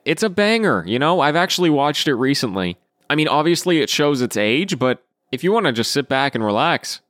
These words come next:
check out the nineteen ninety film. There's some moments in that movie that I will still quote without even really realizing it came from that movie. All right, there you go. There's my little spiel on T M N T. If any of you listening were fans of them, you know,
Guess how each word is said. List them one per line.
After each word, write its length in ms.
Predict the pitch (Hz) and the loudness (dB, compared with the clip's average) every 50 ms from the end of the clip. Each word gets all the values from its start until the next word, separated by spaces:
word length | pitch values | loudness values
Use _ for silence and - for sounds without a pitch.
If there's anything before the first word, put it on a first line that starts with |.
| _ _ _ | _ _ _
check 180 | - - 160 160 | -6 -4 -2 0
out 160 | 170 170 143 | 0 0 -2
the 60 | 123 | -2
nineteen 500 | 113 113 120 139 147 139 - 147 135 131 | -2 -2 -2 -2 -2 -2 -2 -2 0 0
ninety 300 | 127 127 131 131 127 127 | 0 0 0 2 0 0
film. 380 | 123 - 131 127 123 104 87 - _ _ _ _ _ - | 0 0 0 0 0 -2 -4 -8 _ _ _ _ _ -6
There's 160 | 131 131 - | -4 -4 -2
some 160 | - 170 160 | -2 0 0
moments 320 | 143 131 131 139 147 135 120 | 2 2 2 2 0 0 0
in 100 | 123 117 | 0 0
that 140 | 110 101 | 0 0
movie 260 | 98 107 104 101 104 101 | 0 0 0 0 2 2
that 140 | 101 101 | 2 2
I 300 | 101 104 101 101 98 92 90 | 2 2 2 0 0 -2 -4
will 200 | 101 107 113 107 | -2 -2 -2 -2
still 320 | - - - 135 135 131 | -2 -2 0 0 0 0
quote 500 | - - - 135 131 123 101 - - - _ _ _ _ _ - | -2 -4 -2 0 2 2 0 -2 -6 -12 _ _ _ _ _ -6
without 380 | 113 117 107 123 123 117 - - _ | -4 -2 0 0 0 0 -2 -4 _
even 240 | - 120 113 117 110 | -2 0 0 0 0
really 260 | 110 110 110 104 107 | 0 0 0 0 0
realizing 540 | 95 107 117 117 107 98 95 98 90 98 90 | 0 2 2 2 2 2 0 0 -2 -2 -4
it 80 | - | -4
came 180 | - 104 98 92 | -4 -4 -4 -4
from 120 | 87 92 | -4 -4
that 160 | 95 90 87 85 | -4 -4 -2 -2
movie. 300 | 95 98 90 90 82 _ _ _ _ _ _ | -2 -2 -4 -4 -8 _ _ _ _ _ _
All 100 | - 131 | -2 0
right, 160 | 127 120 117 | 0 0 2
there 120 | - 135 131 | 2 2 2
you 60 | 123 | 2
go. 120 | 113 113 | 2 2
There's 240 | 110 131 151 156 123 | 2 2 2 0 2
my 380 | 143 143 139 131 127 123 120 - | 0 0 2 2 0 0 -2 -2
little 240 | - 131 131 123 123 | -2 -2 -2 0 -2
spiel 600 | - - - - 135 131 123 117 107 98 - _ - | -2 -4 -2 0 2 2 2 2 0 -2 -4 _ -8
on 140 | - 110 110 | -6 -6 -4
T 140 | - - 135 | -2 -2 0
M 140 | 123 117 117 | 0 0 0
N 100 | 117 110 | -2 -2
T. 300 | - - 135 131 120 - - - _ _ _ _ _ - | -2 0 0 0 0 -2 -6 -14 _ _ _ _ _ -8
If 100 | - - | -4 -2
any 180 | 190 202 208 196 | 0 2 2 2
of 60 | 180 | 4
you 120 | 196 185 | 4 4
listening 400 | 185 180 165 - 170 160 151 139 | 4 2 2 0 0 0 0 0
were 140 | 135 135 131 | 0 0 0
fans 320 | - - 139 135 135 123 | 0 0 0 0 0 0
of 80 | 117 104 | -2 0
them, 260 | 117 110 98 90 85 - _ _ _ _ _ _ | 0 0 0 -2 -6 -12 _ _ _ _ _ _
you 100 | - 113 | -6 -4
know, 220 | 107 98 92 90 | -2 -2 -2 -4